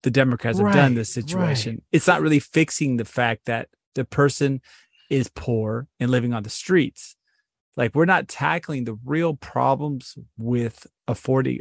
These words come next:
Speaker 1: of college affordability, which is A, spiraling education costs, and B, capping these loans.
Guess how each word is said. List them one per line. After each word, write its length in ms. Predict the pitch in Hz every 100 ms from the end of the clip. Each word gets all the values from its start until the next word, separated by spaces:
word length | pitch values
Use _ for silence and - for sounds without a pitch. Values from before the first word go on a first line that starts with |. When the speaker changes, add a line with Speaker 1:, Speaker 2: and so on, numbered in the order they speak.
| -
Speaker 1:
of 200 | 120 -
college 300 | 131 123 107
affordability, 580 | - 127 107 135 156
which 180 | 110 104
is 140 | 110 - -
A, 380 | 120 117 131 139 - - _
spiraling 880 | - - - - 127 143 139 139 143 -
education 640 | 123 120 - 143 151 151
costs, 400 | - 107 107 - -
and 280 | 127 120 107
B, 400 | 135 185 208 190 - - -
capping 540 | - 165 165 190 190 - _ _ _
these 240 | - 165 143
loans. 640 | 123 139 147 - - -